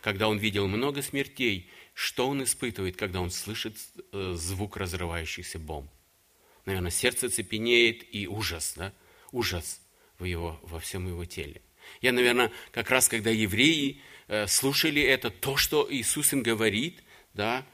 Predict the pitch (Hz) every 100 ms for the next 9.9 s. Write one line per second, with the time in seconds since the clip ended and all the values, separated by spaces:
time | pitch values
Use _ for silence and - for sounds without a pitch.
0 | - - _ 95 92 - 113 110 101 95
1 | - - 127 107 95 - _ - 107 98
2 | 135 139 143 131 110 113 120 - - _
3 | _ - 101 107 - _ _ _ _ 107
4 | 104 104 101 98 107 98 - 98 135 -
5 | 98 92 82 80 95 _ _ _ _ _
6 | _ _ _ _ - _ _ - 110 120
7 | 120 - 110 117 104 - 104 107 101 104
8 | 98 101 95 - - _ 98 90 95 92
9 | - 90 92 92 92 87 76 78